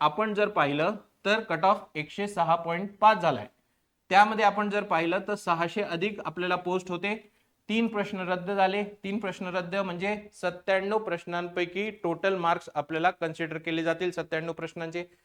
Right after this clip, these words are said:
आणि कट ऑफ लावला जाईल. जर दोन हजार तेवीस चा आपण पाहिलं तर तो तेवीस मध्ये एकशे आठ आपल्याला दिसून येतो. यामध्ये पाहिलं तर definitely जी पदसंख्या आहे ती कमी आहे. मग या वर्षीची जी परिस्थिती आपण आहे ती जर आपण पाहिली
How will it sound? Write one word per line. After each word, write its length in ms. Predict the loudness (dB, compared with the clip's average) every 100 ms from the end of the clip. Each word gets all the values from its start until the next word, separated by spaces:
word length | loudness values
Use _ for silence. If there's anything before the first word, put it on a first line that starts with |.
| _ _ -2
आणि 180 | 0 2
कट 200 | 4 4
ऑफ 160 | 4
लावला 260 | 2 2 0
जाईल. 180 | -2 -16 _ _ _ _ _ _ 2
जर 180 | 4 4
दोन 200 | 2 2
हजार 280 | 6 6 4 0
तेवीस 360 | 0 0 0
चा 100 | 6
आपण 240 | 4 4 -2
पाहिलं 440 | 2 4 4 0 -2 _ _ -2
तर 100 | -2 -2
तो 140 | -6 -6 -2
तेवीस 320 | 0 0 -2
मध्ये 260 | -2 -2 -4 -4
एकशे 320 | -6 -4 -4 2
आठ 220 | 6 6
आपल्याला 340 | 4 -2 -2 -2
दिसून 320 | -4 -6 -6
येतो. 380 | -4 -2 -4 -6
यामध्ये 340 | 2 2 2 0
पाहिलं 320 | 0 0 -2 -4
तर 80 | -4
definitely 580 | -4 -4 -4 -4 -2 -4 -6 -10
जी 320 | -6 -4 -6 -14 _ -8
पदसंख्या 500 | -4 -2 -2 4 4
आहे 160 | 4
ती 140 | -2 -6
कमी 320 | -2 2 4
आहे. 160 | 2 -2 -14 _ _ _ _ _ -6
मग 80 | -2
या 240 | 4 6
वर्षीची 500 | 6 2 -2 -6 -8
जी 140 | -8 -4
परिस्थिती 520 | -2 -2 -4 -4 0
आपण 260 | 2 0
आहे 140 | -4 -6
ती 200 | -6 -2
जर 120 | 2
आपण 240 | 2 2 0
पाहिली 380 | 2 2 -2